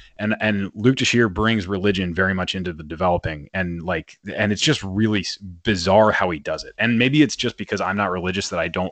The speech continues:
that my brain doesn't really grasp what he's doing. And maybe, maybe it's, uh, a very good thing. Regardless, I mean, I, I, it's apparent people like him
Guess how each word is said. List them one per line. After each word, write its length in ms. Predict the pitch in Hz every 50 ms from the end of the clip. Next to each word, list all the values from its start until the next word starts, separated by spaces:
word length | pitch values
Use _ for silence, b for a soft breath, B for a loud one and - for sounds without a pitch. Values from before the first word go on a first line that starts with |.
| _ -
that 140 | 92 80
my 100 | 85 85
brain 300 | 80 - - 90 90 90
doesn't 240 | 85 90 87 90 80
really 180 | 85 90 87 80
grasp 460 | - - 80 80 80 80 - - - - -
what 140 | - 95 90
he's 120 | 87 76
doing. 360 | - 87 87 98 117 143 151
And 100 | 127 104
maybe, 320 | 90 90 87 92 90 82 - -
maybe 280 | 95 95 90 92 92 90
it's, 340 | 82 - - - - - _ _ _ - 95
uh, 180 | 90 85 78 76 80 73 _
a 80 | - 101
very 240 | 92 101 92 82 80 - _ -
good 240 | 127 131 117 -
thing. 260 | - 92 87 85 82 - B B B B B B B B B B B B B B B
Regardless, 480 | - 156 156 151 139 120 113 107 - 113
I 40 | 107
mean, 200 | 107 104 101 -
I, 300 | 95 101 101 80 104 107
I, 160 | - - 101 90 -
it's 160 | - 104 -
apparent 420 | 107 92 - 120 113 104 101 - - -
people 320 | 117 95 92 90 85 76 _ _ _
like 240 | 107 107 107 98 -
him 340 | - - 87 85 82 87